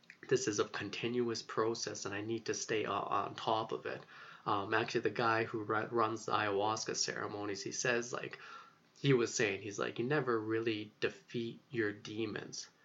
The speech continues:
You just learn to live above them." And that's, like, a thing I really, uh, resonated with. It's like, I, I, like, with this ayahuasca and,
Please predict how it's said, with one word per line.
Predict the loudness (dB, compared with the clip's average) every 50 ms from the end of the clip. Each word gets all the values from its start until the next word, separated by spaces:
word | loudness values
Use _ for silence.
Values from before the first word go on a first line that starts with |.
| -20 -20 -20 -20 _ _
You | -6 -6 -2
just | 0 0 0 0 -2 -2 0
learn | 2 2 2 2 -2 -6
to | -8 -8 -8 -8 -6 -2
live | 0 0 0 0
above | -2 -4 -2 0 0 0 0 0 -4 -8
them." | -8 -8 -8 -10 -14 _ _ -20 -20 -20 -20 -20 -20 _ _ _ _ _ -4 -2
And | -2 -2 2 4
that's, | 4 4 4 4 4
like, | 2 4 2
a | 0 0
thing | 2 4 4 4 4
I | 2 0
really, | 0 2 2 2 2 0 0 -2 -2 -2 -2
uh, | 0 0 0 0 0 -2 -4 -8 -10 -14 -20 -20 -20 -20 _ -4 0
resonated | 2 2 2 2 0 -2 -2 -2 -2 -2 -4 -4 -4
with. | -4 -4 -4 -6 -8 -12 -14 -12 -12
It's | -12 -6 -4 -2
like, | -2 -2 -2 0 0
I, | 2 4 4
I, | 4 4 4
like, | 2 2 0 0 -2 -2 0 0
with | 0 0
this | 0 -4 -2 -2
ayahuasca | 0 0 0 -2 -2 -2 0 0 -2 -2 -2 -2
and, | -2 -2 -4